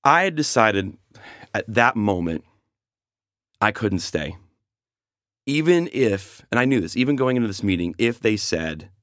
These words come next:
"Hey, we are so sorry. Man, we made a huge mistake. We're just gonna put it all back. Salary, duties, everything. We're just pretend like this never happened." I had already decided that I couldn't stay.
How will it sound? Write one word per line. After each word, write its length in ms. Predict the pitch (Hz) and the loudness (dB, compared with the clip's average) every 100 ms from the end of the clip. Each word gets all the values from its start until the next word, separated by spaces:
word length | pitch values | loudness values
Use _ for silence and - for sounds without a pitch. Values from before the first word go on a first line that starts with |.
| _ _ _ _ _ _ | _ _ _ _ _ _
"Hey, 140 | - 92 | -6 -2
we 180 | 113 | 0
are 60 | 123 | 0
so 200 | - 104 | 0 -2
sorry. 600 | 98 98 98 98 95 95 - _ _ _ _ _ | 0 0 2 2 0 -6 -14 _ _ _ _ _
Man, 160 | 92 92 | -2 2
we 100 | 117 | 2
made 160 | 101 | 0
a 40 | 82 | -4
huge 380 | - 117 110 | -2 -2 -2
mistake. 440 | 110 101 101 92 87 | -4 -4 -2 -4 -4
We're 180 | 107 117 | -2 -2
just 100 | 117 | -2
gonna 100 | 101 | -4
put 100 | 98 | -2
it 60 | |
all 100 | 92 | -4
back. 300 | 87 87 78 - _ _ _ _ _ | -4 -6 -8 -12 _ _ _ _ _
Salary, 580 | - 120 123 120 117 113 | -2 0 2 0 -2 -4
duties, 600 | 95 113 107 104 101 - _ _ _ - | 0 0 0 -2 -4 -8 _ _ _ -2
everything. 380 | 117 123 120 | 0 0 -2
We're 200 | 107 120 | -2 -4
just 320 | 127 139 - - | -4 -6 -6 -8
pretend 300 | 139 - 123 | -4 -2 -2
like 100 | 113 | -2
this 180 | 101 | -4
never 360 | 107 98 98 98 | -2 0 0 -2
happened." 380 | 85 82 85 - | -4 -6 -6 -4
I 100 | 92 | -2
had 100 | 101 | 0
already 420 | - 101 107 120 | 0 2 2 0
decided 640 | 131 147 - 90 82 80 87 _ _ _ _ _ _ _ _ _ _ _ _ _ | -2 -2 -2 -4 -2 -6 -8 _ _ _ _ _ _ _ _ _ _ _ _ _
that 120 | 95 | -2
I 80 | 95 | -2
couldn't 360 | 95 101 90 90 | -2 -4 -2 -4
stay. 440 | - 82 50 - | -6 -8 -8 -18